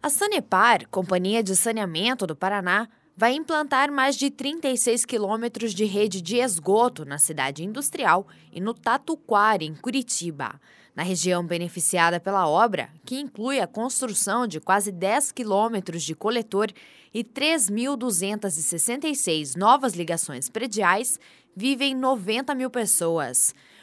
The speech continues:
O investimento será de seis milhões de reais. Essas obras vão beneficiar os moradores das comunidades Sabará, Diadema,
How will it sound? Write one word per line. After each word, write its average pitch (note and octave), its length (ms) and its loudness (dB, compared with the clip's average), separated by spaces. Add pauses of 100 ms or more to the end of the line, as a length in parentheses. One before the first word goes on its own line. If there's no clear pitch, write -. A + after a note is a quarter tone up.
(140)
O D#3 80 -10
investimento G#3+ 680 -2
será E3+ 340 2
de D#3 140 -8
seis B3 340 2
milhões B3+ 540 -2
de A#3 80 -4
reais. C#3 680 -2 (480)
Essas G3 380 2
obras G#3 560 2
vão F3+ 180 0
beneficiar E3+ 760 -2
os F#3+ 100 0
moradores F#3 720 0
das F3 240 -2
comunidades D#3 880 -4
Sabará, G#3+ 640 0 (280)
Diadema, A3 840 0